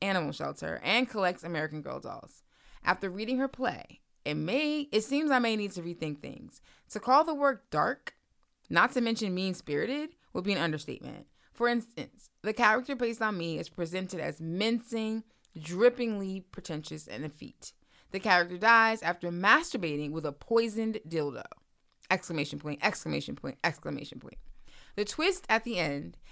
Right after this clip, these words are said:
is that the heroic and brilliant detective, a Miss Marple type, whose first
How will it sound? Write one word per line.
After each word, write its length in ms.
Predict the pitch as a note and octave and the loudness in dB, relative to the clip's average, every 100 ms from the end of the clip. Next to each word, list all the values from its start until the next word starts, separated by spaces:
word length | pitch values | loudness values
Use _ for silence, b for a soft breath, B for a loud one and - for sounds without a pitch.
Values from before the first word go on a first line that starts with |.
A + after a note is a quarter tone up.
| b | b
is 100 | F3 | -2
that 140 | A3 | 0
the 80 | G#3+ | 0
heroic 460 | G3+ G3 A#3 D4 - | 0 4 6 4 2
and 120 | G#3 | -6
brilliant 340 | F#3+ G#3 A#3 | -2 -2 -2
detective, 580 | G#3 G#3 E3+ - D3 D#3+ - b | -8 -6 -8 -6 -10 -10 -14 b
a 60 | - | -6
Miss 220 | G#3+ - | -4 -2
Marple 360 | F#3+ F#3 F3+ D#3+ | 4 4 4 -4
type, 300 | D3 C#3+ - | -2 -4 -6
whose 160 | F3 | -10
first 340 | - F#3+ G3+ | -2 2 2